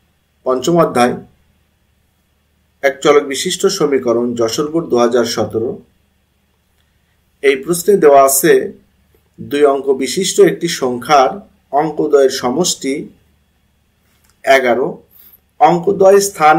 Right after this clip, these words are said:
বিনিময় করলে যে সংখ্যা পাওয়া যায় তা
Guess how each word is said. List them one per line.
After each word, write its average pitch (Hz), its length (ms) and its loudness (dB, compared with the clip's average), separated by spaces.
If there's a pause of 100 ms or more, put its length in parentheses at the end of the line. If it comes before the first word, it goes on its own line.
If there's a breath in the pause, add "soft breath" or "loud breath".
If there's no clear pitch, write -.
বিনিময় 190 460 0 (100)
করলে 143 300 6 (440)
যে 139 100 -2 (140)
সংখ্যা 151 300 -4 (140)
পাওয়া 143 240 6 (100)
যায় 120 180 -2 (1000)
তা - 120 6